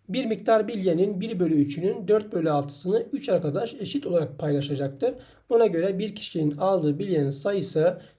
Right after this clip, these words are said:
tüm bilyelerin sayısının kaçta kaçıdır diye sormuş. Önce bir bölü üçünü alıyor arkadaşlar. Sonra bu bir bölü üçünün dört bölü altısını aldığı için bir bölü üç ile dört bölü altıyı benim çarpmam lazım tabii ki de.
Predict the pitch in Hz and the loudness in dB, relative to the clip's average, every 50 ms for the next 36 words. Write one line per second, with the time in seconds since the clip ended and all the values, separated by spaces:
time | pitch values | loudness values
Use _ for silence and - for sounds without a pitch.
0 | _ - 226 226 214 180 170 160 151 143 135 135 139 170 202 190 - - 202 170 | _ -6 -4 -2 -2 0 -2 2 2 2 2 2 0 -2 -4 -4 -2 -2 0 0
1 | 143 - - 147 160 190 196 190 - 185 160 - - - 190 156 - - - 170 | 0 -2 -2 -2 0 0 -2 -2 -4 -6 -6 -6 -4 -2 -2 -2 -2 -4 -8 -10
2 | 151 - - 147 127 151 147 - - 180 185 208 - - - 196 156 131 127 151 | -10 -8 -8 -8 -8 -8 -8 -4 -2 -2 -2 -2 -2 -4 -2 -2 0 0 0 -2
3 | 214 - - - - - - - - - - - - 254 262 262 220 254 233 233 | -4 -6 -10 -16 -20 -20 -20 -20 -20 -20 -20 0 4 4 4 4 2 -2 -4 -4
4 | - 247 240 220 196 208 214 233 214 185 - - 214 208 214 208 185 151 143 139 | -6 -6 -4 0 2 2 2 2 -2 -6 -6 -6 -2 0 2 2 2 2 2 0
5 | 139 143 143 131 139 135 - - 233 247 254 - - 262 247 226 208 240 214 - | 0 -2 -4 -6 -6 -8 -6 -4 -4 -4 -4 -4 -4 -2 -2 -2 -2 -2 -4 -6
6 | 285 277 269 202 202 180 185 170 151 - - 196 190 185 - 233 233 226 - 185 | -4 -4 0 0 2 2 2 0 -2 -4 -2 -2 -2 2 2 2 2 2 2 0
7 | 175 160 151 147 - - - 170 160 151 139 135 135 139 139 - - 285 285 285 | 2 2 0 -2 -6 -8 -6 -4 -2 0 0 0 -2 -2 -4 -4 -2 -2 -2 -2
8 | - - 277 254 208 185 170 170 196 208 - - - 151 156 - 247 226 196 - | -2 -4 -4 -6 -4 -4 -4 -4 -4 -6 -6 -4 -4 -4 -4 -2 -2 -2 -2 -2
9 | - 156 151 147 143 139 139 - - 285 294 170 185 240 294 285 - - 180 156 | -2 -2 -2 0 -2 -2 -4 -6 -8 -4 0 2 2 2 2 0 0 -2 -2 -2
10 | - - 185 185 180 156 143 135 131 127 127 139 131 120 - 151 131 127 - 147 | -2 0 0 0 2 2 2 2 0 -2 -2 -4 -6 -4 -6 -6 -6 -6 -8 -2
11 | 147 190 247 294 | 0 0 0 0